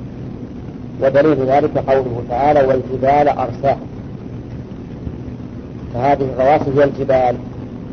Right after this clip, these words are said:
فهي رواسي بنفسها، وهي أيضًا مرسية للأرض مثبتة لها. وقوله: "أن تميد بكم"،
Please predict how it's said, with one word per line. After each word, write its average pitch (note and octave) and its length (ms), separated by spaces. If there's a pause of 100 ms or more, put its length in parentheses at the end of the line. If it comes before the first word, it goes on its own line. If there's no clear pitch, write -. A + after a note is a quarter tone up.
(720)
فهي D3 380
رواسي E3+ 520 (1500)
بنفسها، C#3+ 480 (1600)
وهي C3+ 300
أيضًا C#3+ 320 (2000)
مرسية C#3 560
للأرض C3 280 (1040)
مثبتة C3+ 560
لها. B2+ 240 (1600)
وقوله: F3 600 (800)
"أن E3+ 340
تميد D#3 340
بكم"، C3+ 420